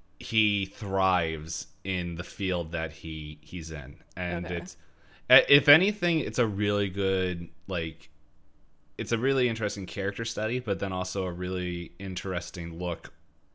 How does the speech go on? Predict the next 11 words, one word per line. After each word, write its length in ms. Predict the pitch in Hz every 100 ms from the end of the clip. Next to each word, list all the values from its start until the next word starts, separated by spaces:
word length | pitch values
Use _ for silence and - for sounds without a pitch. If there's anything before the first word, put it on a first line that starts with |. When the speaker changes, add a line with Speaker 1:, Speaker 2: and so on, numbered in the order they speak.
| -
Speaker 1:
on 560 | 90 85 80 80 76 - - - - - _
someone 340 | - 107 90 85
who's 180 | 92 82
a 40 |
sociopath, 800 | 78 85 76 80 71 80 71 -
because 260 | 90 101 92
it, 180 | 101 - - - - -
I 60 | 104
feel 180 | 120 120
like 160 | 110
there's, 480 | 107 107 104 104 98